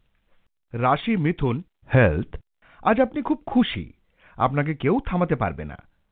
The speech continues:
জীবন প্রবাহ আর স্ফূর্তি সবাইকে প্রভাবিত করবে। সমস্ত কিছু খুব সহজভাবে হবে, তাই এর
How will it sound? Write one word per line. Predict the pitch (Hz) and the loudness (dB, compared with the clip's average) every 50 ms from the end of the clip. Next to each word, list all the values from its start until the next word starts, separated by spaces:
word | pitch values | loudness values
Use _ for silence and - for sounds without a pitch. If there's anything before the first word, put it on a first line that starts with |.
| _ _ _ - _ | _ _ _ -20 _
জীবন | 131 131 139 202 196 254 262 220 | -8 0 2 4 4 4 2 2
প্রবাহ | 226 226 208 196 214 214 208 208 220 240 247 - | 2 2 2 4 4 4 4 4 2 0 0 2
আর | - 135 131 127 | 2 2 2 2
স্ফূর্তি | - - - - 233 240 - - 233 233 233 240 - _ _ _ - | -4 -6 -4 -2 -2 -2 -2 -2 -2 -2 -2 -2 -6 _ _ _ -14
সবাইকে | - - - 175 190 240 254 - 254 | -8 -4 -2 0 0 0 0 0 -4
প্রভাবিত | 185 - 160 143 147 139 139 123 - | -2 0 2 2 4 2 2 0 0
করবে। | 113 101 104 87 - - 65 62 - _ - _ _ _ _ _ _ _ _ - | -2 -2 -4 -6 -6 -8 -14 -16 -18 _ -20 _ _ _ _ _ _ _ _ -16
সমস্ত | - - 208 226 269 269 - 285 | -4 -2 0 0 0 0 -2 -4
কিছু | - - 226 - 233 | -6 -6 -6 -6 -8
খুব | 220 - - 254 226 - - _ _ _ _ _ _ | -8 -4 -4 -4 -4 -4 -10 _ _ _ _ _ _
সহজভাবে | - - - 190 208 247 240 190 165 127 117 117 | -8 -4 -2 0 2 0 0 0 -2 0 0 0
হবে, | 101 107 92 92 90 | 0 0 -2 -4 -4
তাই | - 156 165 226 254 254 - _ _ - | -4 -2 -2 -2 -4 -6 -8 _ _ -6
এর | - 156 | -4 -4